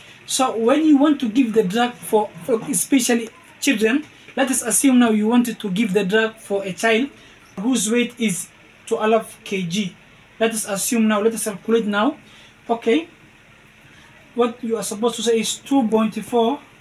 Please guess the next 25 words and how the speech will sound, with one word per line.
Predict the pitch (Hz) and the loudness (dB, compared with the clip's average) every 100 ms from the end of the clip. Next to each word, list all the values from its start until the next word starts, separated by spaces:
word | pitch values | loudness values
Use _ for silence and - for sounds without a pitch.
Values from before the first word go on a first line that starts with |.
| - - - - - - - - | -20 -20 -20 -20 -20 -20 -20 -16
two | - 262 247 | -6 -2 -2
point | 202 214 214 - | -2 -2 -4 -6
four | 196 - 240 226 240 - - - - - - - - | -14 -6 0 0 0 -6 -20 -20 -20 -20 -20 -14 -2
milligram | 226 233 185 202 202 214 302 - - - - - - - - - - | 0 0 -2 -4 -2 -2 -4 -6 -20 -20 -20 -20 -20 -20 -20 -18 -4
times | 214 208 247 - - - | -2 0 -4 -6 -12 -12
twelve | 220 220 220 226 247 - - - - | -8 -2 2 2 0 -10 -20 -20 -20
K | - 202 190 | -10 -6 -6
G | 170 277 320 - - - - - - - - - - - - | -2 -2 -2 -14 -20 -20 -20 -20 -20 -20 -20 -20 -20 -20 -10
times | 202 202 190 | -8 -6 -10
twelve | - 226 226 - | -4 -2 -2 -2
K | 202 185 | -6 -2
G. | 226 302 - - - - - | 0 0 -4 -20 -20 -20 -6
Then | 220 220 | 0 2
you | 214 214 202 - - - | 2 -2 -4 -14 -20 -6
divide | 208 180 226 240 185 | -4 0 0 2 0
by | 208 254 285 - - - - | 0 0 -4 -14 -20 -20 -10
the | 202 | -6
concentration, | 214 202 208 180 262 247 247 | -4 -2 -4 -4 -6 -2 -2
that | 214 220 220 | 0 0 -2
is | 220 - - - | -8 -10 -16 -4
ten | 247 247 | 0 0
M | 226 214 185 | 0 -2 -2
G | 233 233 311 - - - - - - - - - | -2 0 -2 -6 -20 -20 -20 -20 -20 -20 -20 -4
per | 196 190 | -2 0
mil, | 208 226 | 0 0